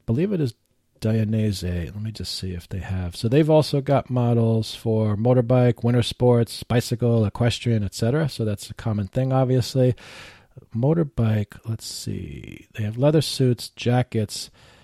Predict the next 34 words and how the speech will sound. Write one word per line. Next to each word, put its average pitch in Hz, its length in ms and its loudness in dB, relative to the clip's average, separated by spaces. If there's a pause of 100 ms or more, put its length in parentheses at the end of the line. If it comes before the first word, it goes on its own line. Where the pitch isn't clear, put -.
(640)
I 107 80 -6
believe 143 500 -2
they 131 180 2
had, 104 680 -4 (920)
uh, 104 500 -8
something 117 340 -6
called 110 240 -4
the - 80 -10
Smart - 460 -6
Vest. 90 280 -8
I'm 110 80 -8
pretty 156 240 2
sure 131 220 0
it 107 100 0
was 101 180 -4
Dainese, 98 720 -4
not 92 320 -8 (200)
Alpenstars. - 1040 -12 (1160)
Uh, 120 60 2
s-, - 220 -4
uh, 123 80 0
sorry, 113 220 2
it's - 120 -4
called 180 200 8
a 151 40 6
Smart 143 320 6
Jacket, 135 460 4
but 120 120 4
it 117 100 -2
basically 135 440 4
looks 113 300 0
like 110 180 -2
a 104 80 0
vest. 113 440 -4